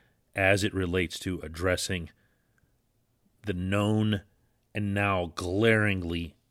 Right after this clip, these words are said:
obvious and often embarrassing shortcomings. They have to find a way to back defenses off the line of scrimmage.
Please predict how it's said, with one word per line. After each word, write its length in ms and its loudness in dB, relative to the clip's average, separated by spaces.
obvious 840 0
and 220 -12
often 540 -6
embarrassing 1040 -2
shortcomings. 960 -10
They 380 0
have 360 -2
to 100 -4
find 400 -6
a 60 -2
way 400 -4
to 140 -18
back 400 2
defenses 680 -6
off 300 -4
the 120 -4
line 260 -8
of 100 -10
scrimmage. 580 -12